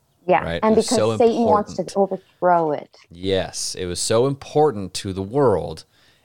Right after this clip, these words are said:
Speaker 2: and to all of our salvations that Joseph, uh, you know, did all these things. And in our brain, it's just like, "Oh, well, that makes sense. Yeah, no, I get it."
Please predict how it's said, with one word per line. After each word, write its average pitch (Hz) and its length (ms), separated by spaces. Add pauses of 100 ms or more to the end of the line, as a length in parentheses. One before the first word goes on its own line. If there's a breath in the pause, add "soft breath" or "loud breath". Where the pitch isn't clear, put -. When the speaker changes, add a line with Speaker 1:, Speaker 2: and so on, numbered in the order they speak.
Speaker 2:
and 90 320
to 95 220
all 127 340
of 143 100
our 123 240
salvations 95 880 (400 soft breath)
that 90 420
Joseph, 90 720 (220)
uh, 82 420 (260)
you 90 140
know, 78 240 (280)
did 98 200
all 90 160
these 85 280
things. 80 520 (300 soft breath)
And 123 140
in 160 180
our 160 160
brain, 165 440
it's 139 160
just 127 160
like, 127 180 (100)
"Oh, 220 320
well, 113 160
that 240 160
makes - 260
sense. 120 480
Yeah, 190 400
no, - 400
I - 160
get 87 240
it." 170 180